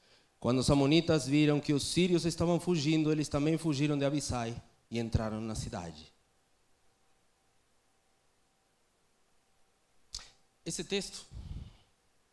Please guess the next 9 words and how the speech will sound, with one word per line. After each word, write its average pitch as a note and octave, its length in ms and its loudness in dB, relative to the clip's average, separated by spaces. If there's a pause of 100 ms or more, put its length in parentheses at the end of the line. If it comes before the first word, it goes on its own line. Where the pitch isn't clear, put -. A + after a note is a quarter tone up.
(1500)
pra C3 140 -6
mim, D3 160 -4
é D#3 40 -4
extremamente C#3+ 520 -8
especial. A#2 460 -12 (200)
Eu A#2 100 -12
tenho C#3 180 -6
uma C3 140 -6
aliança C3 500 -8